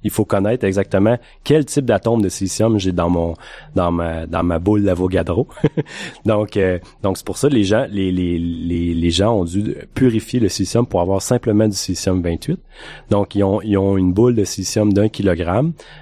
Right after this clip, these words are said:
vingt-huit, avec une pureté de quatre-vingt-dix-neuf point neuf neuf neuf neuf neuf pour cent. OK. Et, euh, donc, le silicium vingt-huit, ben, ça se fabrique déjà. C'est des, des tec-, c'est des, des techniques très similaires à, à la purification de l'uranium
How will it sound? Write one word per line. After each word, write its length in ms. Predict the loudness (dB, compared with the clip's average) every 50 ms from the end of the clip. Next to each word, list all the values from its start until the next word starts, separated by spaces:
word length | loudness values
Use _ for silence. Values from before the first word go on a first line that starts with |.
| -20 -18 -12 -8
vingt-huit, 520 | -4 -2 0 0 -2 0 -2 -2 0 0
avec 180 | 0 -2 0 0
une 120 | -2 -2
pureté 400 | 0 -2 -6 -4 -4 -2 0 2
de 120 | 2 0 0
quatre-vingt-dix-neuf 680 | -2 -4 -6 -2 -2 -2 0 0 0 0 -2 -2 -2
point 220 | -2 -4 -2 -2
neuf 260 | 0 -2 -2 -4 -6
neuf 180 | -8 -8 -8 -6
neuf 160 | -10 -10 -8
neuf 200 | -10 -10 -8 -6
neuf 160 | -6 -6 -6
pour 160 | -6 -8 -8 -4
cent. 240 | -2 0 0 0 -2 -6 -14 -18 -16 -16 -18 -18 -10 -4
OK. 220 | -2 -2 -2 0 0
Et, 120 | -2 -2 -2 -10 -20 -18 -6 0 2 2 4 4 4 4
euh, 180 | 2 2 2 2
donc, 220 | 0 0 0 -2
le 60 | -4
silicium 360 | -4 -4 -6 -4 -2 0 2 2
vingt-huit, 400 | 2 0 -2 -2 -2 -4 -4 -4 -4 _ _ _ _ -6
ben, 180 | -2 -2 -2
ça 160 | -2 -4 -6
se 60 | -6 -2
fabrique 360 | -2 -2 0 -2 -4 -4 -2
déjà. 320 | -2 -2 0 0 0 0 0
C'est 160 | 0 -2 -2 0
des, 180 | 2 2 0
des 220 | 0 0 -2 -2 -2
tec-, 240 | -2 -4 -4 -4 -6
c'est 160 | -8 -4 0
des, 140 | 0 0 -2 -2 -14 -8 -2 -2
des 80 | 0
techniques 320 | 0 0 0 0 -2 -4 -4
très 160 | -2 -2 -2
similaires 500 | -2 0 0 2 2 4 2 2 0 2
à, 300 | 2 2 2 0 -2 -4 -8 -18 -20 -20 -20 -20 -20 -10 -4 -2
à 60 | 0
la 220 | 0 2 0 0
purification 640 | 0 0 -2 -2 -2 -4 -4 -2 -2 -2 0 0 0 0
de 80 | 0
l'uranium 680 | 0 0 0 0 0 0 0 0 0 -2 -2 -4 -6